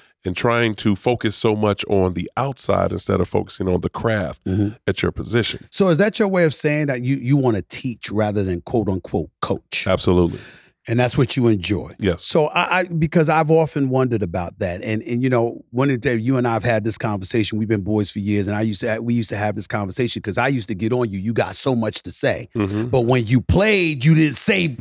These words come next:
Speaker 2: but you didn't say nearly as much as you wanted to say once you retired. Do you reflect on that, on the times where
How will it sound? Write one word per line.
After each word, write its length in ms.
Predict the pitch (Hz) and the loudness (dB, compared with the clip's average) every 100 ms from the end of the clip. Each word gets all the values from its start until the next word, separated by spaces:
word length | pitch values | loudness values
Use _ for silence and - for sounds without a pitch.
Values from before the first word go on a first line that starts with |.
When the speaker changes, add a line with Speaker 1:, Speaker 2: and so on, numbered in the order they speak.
| - | 0
Speaker 2:
but 340 | - - - - | 0 0 -4 4
you 120 | 233 | 6
didn't 180 | 208 165 | 6 2
say 260 | - 160 | 2 2
nearly 580 | 160 202 285 285 226 196 | 6 8 8 6 4 4
as 140 | 165 165 | 2 4
much 380 | 175 151 - - - - | 4 2 -4 -12 -12 0
as 220 | 175 156 | 0 2
you 100 | 147 | 4
wanted 380 | 165 214 240 202 | 6 6 6 2
to 60 | 170 | 0
say 280 | - 196 175 | 0 2 2
once 340 | 165 170 - | 4 2 2
you 80 | 165 | 0
retired. 580 | 143 - 208 175 113 - - - _ _ 120 | -2 0 2 2 0 -2 -10 -20 _ _ 2
Do 160 | 202 | 6
you 240 | 196 208 302 | 6 6 6
reflect 600 | 277 - 175 175 - - | 2 2 2 2 0 0
on 180 | 160 151 | 2 2
that, 260 | 143 147 - _ _ - | 2 0 -6 _ _ -4
on 100 | 127 | 0
the 60 | 120 | 0
times 420 | - 147 143 127 | 0 0 2 0
where 320 | 113 117 110 | 2 4 2